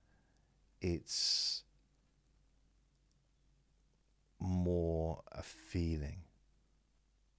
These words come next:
Or you, you may even say lack of feeling. Because there's a lot less emotional stuff going on when you're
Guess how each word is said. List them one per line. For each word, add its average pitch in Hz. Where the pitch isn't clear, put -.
Or 71
you, 73
you 78
may 78
even 76
say 82
lack 92
of 95
feeling. 67
Because 76
there's 78
a 80
lot 78
less -
emotional 85
stuff -
going 82
on 85
when 78
you're 76